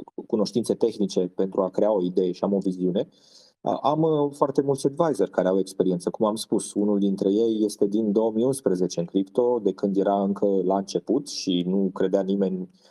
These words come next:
că o să ajungă vreo, pe undeva. Uh, el este unul dintre ei și mai avem alți cât-, alte câteva persoane. Avem consultanți și din România, avem și din, uh, Statele Unite,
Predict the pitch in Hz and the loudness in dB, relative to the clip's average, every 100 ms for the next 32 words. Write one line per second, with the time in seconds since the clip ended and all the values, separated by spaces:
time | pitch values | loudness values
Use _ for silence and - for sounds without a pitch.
0 | - _ - 101 101 95 104 104 92 98 | -20 _ -6 -2 0 0 0 2 2 0
1 | 98 98 95 87 85 120 147 - _ _ | 0 -2 0 0 0 0 0 -6 _ _
2 | _ _ - 120 110 110 104 98 135 127 | _ _ -4 0 2 0 -2 0 0 2
3 | 117 113 - 123 131 110 104 120 135 131 | 0 0 2 2 2 0 2 0 0 0
4 | 117 110 123 123 110 113 - 117 - 110 | 0 2 0 0 0 -2 -4 -6 -2 -2
5 | 113 120 - - 110 107 117 - 113 90 | 0 -4 -4 0 2 2 0 0 0 0
6 | 98 98 - 95 98 95 101 98 - 113 | 0 0 -2 -2 -2 0 -2 -2 -6 -2
7 | 135 131 127 110 104 110 104 101 98 110 | 0 0 0 -2 0 0 0 0 -2 -4
8 | 110 123 120 110 101 - _ _ - 98 | -2 0 2 2 0 -4 _ _ -4 -4
9 | - 104 - 101 95 92 87 107 143 | 0 -2 0 0 0 -2 0 0 -2